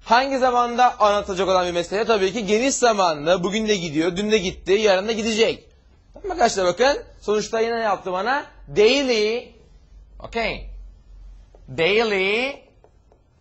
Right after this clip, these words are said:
actions arkadaşlar. Yani günlük aktivitelere birer örnek söz konusu oldu. Okey. Daily actions burada, e, mevzu bahis.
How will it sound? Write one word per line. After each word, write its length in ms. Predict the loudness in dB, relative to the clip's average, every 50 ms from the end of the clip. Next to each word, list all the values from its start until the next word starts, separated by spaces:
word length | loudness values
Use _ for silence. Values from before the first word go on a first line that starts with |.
| _ _ _ _ _ _ _ _ _ _ _ _ _ _ _ _ _ 0
actions 960 | 2 2 2 0 -2 -6 -2 0 0 0 -2 -4 -8 -12 -14 -14 -16 -16 -14
arkadaşlar. 540 | -14 -14 -12 -12 -12 -12 -12 -14 -14 -14 -14 -14 -18 _ -10
Yani 640 | -4 -2 0 0 0 -2 -2 -2 0 0 -2 -4 -8 -16 _ _ -12
günlük 640 | -6 -4 -4 -4 -2 0 2 2 2 2 0 -8 _ _ _ 0
aktivitelere 1000 | 2 2 2 0 -6 -10 -8 -8 -6 -4 -4 -2 -2 0 0 0 0 -2 -4 -8 -16 _ -8 -4
birer 460 | -2 0 2 4 4 4 2 2 -2 -10 -18 _ _ -2
örnek 720 | 0 0 0 -2 -4 -4 -2 0 0 0 -2 -4 -6 -20 _ _
söz 400 | -10 -2 0 2 2 0 -2 -4
konusu 640 | -6 -4 -4 -4 -6 -4 0 2 4 4 4 2 0 -8 -6
oldu. 400 | 2 4 4 4 4 2 -2 -6
Okey. 400 | -6 -6 -4 -4 -4 -4 -6 -6
Daily 680 | -6 -4 -4 -2 -4 -2 -2 0 0 0 0 -2 -4 -8 -18 _ -6
actions 680 | -4 -4 -4 -4 -6 -6 -4 -4 -4 -4 -6 -8 -12 -14 -18 -10 -4
burada, 520 | -2 -2 0 2 4 4 4 4 2 -2 -6 -12 _ _ _ _ _ -8
e, 60 | -6 -4 -4 -2 -2 -2 -4 -4 -6 -10 -14 -10
mevzu 300 | -8 -6 -4 -2 0 4
bahis. 480 | 4 4 4 2 -6 -10 -14 -16 -16